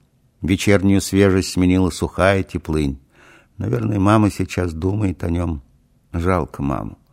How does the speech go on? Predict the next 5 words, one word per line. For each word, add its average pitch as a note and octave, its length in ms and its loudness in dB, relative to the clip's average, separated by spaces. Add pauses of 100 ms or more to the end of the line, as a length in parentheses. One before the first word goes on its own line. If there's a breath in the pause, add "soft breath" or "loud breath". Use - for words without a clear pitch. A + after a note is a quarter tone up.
(600 soft breath)
Чье-то C3 420 4
прикосновение A#2+ 760 4
заставило G#2+ 560 2
Сашу G#2 520 0
очнуться. F2+ 800 -2